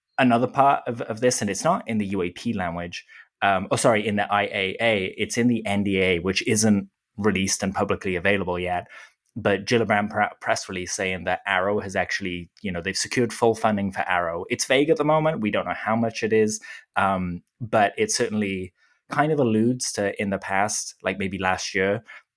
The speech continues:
that arrow's funding was kind of cut short, so their reach was shorter or their resources were less.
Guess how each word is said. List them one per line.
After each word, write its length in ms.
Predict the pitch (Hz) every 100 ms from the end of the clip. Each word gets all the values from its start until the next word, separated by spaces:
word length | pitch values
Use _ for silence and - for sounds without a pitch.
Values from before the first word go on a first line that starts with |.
| -
that 160 | 98 101
arrow's 340 | 98 95 92
funding 460 | - 123 120 123 123
was 160 | 113
kind 200 | - 123
of 120 | 117
cut 180 | - 120
short, 400 | - 120 120 127
so 160 | - 101
their 140 | 92
reach 340 | 87 101 107 113
was 100 | 107
shorter 480 | - 110 107 104
or 60 | 92
their 140 | 92
resources 600 | 90 87 98 95 - 101
were 120 | - 98
less. 320 | 98 90